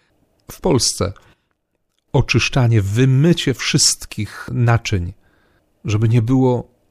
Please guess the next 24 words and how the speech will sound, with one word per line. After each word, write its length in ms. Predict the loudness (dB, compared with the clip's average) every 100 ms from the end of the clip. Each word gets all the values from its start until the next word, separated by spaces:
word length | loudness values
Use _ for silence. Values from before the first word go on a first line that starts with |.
| -6
ani 260 | 0 2 2
śladu 360 | 0 -4 -4
kwasu. 420 | -6 -6 -6 -8 -12 _ _ _ _ _ _ _ -8
I 80 | -4
potem 420 | -2 0 0 -2
przez, 560 | -2 -2 -2 -4 -8 -12 _ _ _ _ _ _ _
przez 260 | -6 -4 -4
siedem 460 | -2 -2 0 -2
dni 320 | 0 2 2 0
uroczystości 840 | 0 0 0 0 -4 -2 -2 -4 -6
paschalnej 760 | -4 -4 0 0 0 -2 -4 -10 _ _ _ _ _ _
jedzono 460 | 0 2 2 2 2
tylko 540 | 0 -2 0 0 0 -4 _ _ -8
przaśne, 580 | 0 2 2 0 -2 -2 _ _ _ _ -10
e, 180 | -8
potrawy. 440 | -6 -6 -2 0 2
Nie 120 | 2
używano 420 | 4 2 2 0
żadnego 400 | 0 0 0 -2
kwasu. 420 | -4 -6 -6 -8 -16 _ _ _ _ _ -8
To 80 | -2
było 260 | 0 0
święto 340 | 0 0 0 -2
prześników. 800 | 0 0 2 0 -2 -6 -18